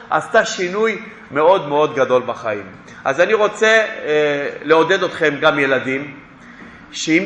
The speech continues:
תהיה לכם הזדמנות בשבוע הבא, או אפילו השבת הזאת, לעשות, לקחת יוזמה, איזה משהו שאתם יודעים שהוא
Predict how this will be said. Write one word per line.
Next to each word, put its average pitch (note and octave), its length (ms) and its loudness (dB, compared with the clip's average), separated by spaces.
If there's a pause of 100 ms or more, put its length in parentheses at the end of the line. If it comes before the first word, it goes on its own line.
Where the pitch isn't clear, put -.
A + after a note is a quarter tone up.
תהיה F#3+ 160 2
לכם F#3 300 -2
הזדמנות E3 720 -2
בשבוע C3+ 520 -2
הבא, C#3 380 0 (340)
או A2+ 80 -4
אפילו D3 340 -2
השבת B2 840 -2
הזאת, B2+ 300 -4 (640)
לעשות, G3 600 -4 (260)
לקחת C4+ 600 -4
יוזמה, D3+ 500 -2 (680)
איזה G3+ 260 0
משהו D4+ 260 0
שאתם G3+ 340 0
יודעים G#3 400 0
שהוא D#3+ 360 -2